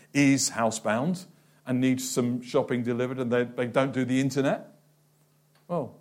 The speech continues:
as a neighbour, that's where we could step up and do some things. And then what, what I'm hoping that w-, that we, that, that we can do,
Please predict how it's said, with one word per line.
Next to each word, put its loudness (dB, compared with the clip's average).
as -2
a 2
neighbour, 0
that's -4
where 4
we -2
could -8
step -6
up -6
and -6
do -2
some -10
things. -20
And -2
then 4
what, 2
what 6
I'm 4
hoping 4
that -8
w-, -10
that 4
we, 0
that, -2
that 0
we 4
can -2
do, 0